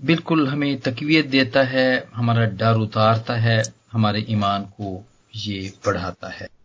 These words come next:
तो मेरे अजीजों, इसमें बहुत सारी ऐसी बातें हैं जो कि हम, हम देखते हैं, जो कि ज़बूर नब्बे में भी हैं और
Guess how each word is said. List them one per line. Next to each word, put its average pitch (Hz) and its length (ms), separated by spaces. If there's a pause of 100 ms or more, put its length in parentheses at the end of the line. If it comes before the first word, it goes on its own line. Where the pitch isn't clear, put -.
तो - 400
मेरे 226 140
अजीजों, 220 300
इसमें 220 360
बहुत 208 180
सारी 208 200
ऐसी 180 240
बातें 143 360
हैं 185 200
जो 180 120
कि 175 360
हम, 147 680 (680)
हम 156 200
देखते 135 400
हैं, 165 400
जो 127 120
कि 127 200
ज़बूर 107 560 (160)
नब्बे 110 240
में 113 200
भी 131 160
हैं 135 400 (880)
और 143 220